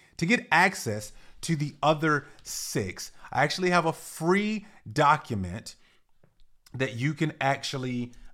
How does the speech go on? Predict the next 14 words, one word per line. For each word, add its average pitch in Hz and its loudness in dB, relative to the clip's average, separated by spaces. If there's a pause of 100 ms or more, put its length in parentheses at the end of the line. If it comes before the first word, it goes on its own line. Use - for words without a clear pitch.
uh, 110 0 (360)
get 127 -4
to. 92 -8 (300)
And, 107 -2 (640)
um, 101 -4 (3000)
and 131 4
I'm 143 8
gonna 160 4
make 147 0
sure 147 -2
that 127 -2
I 117 2 (120)
add 131 0
that 98 -4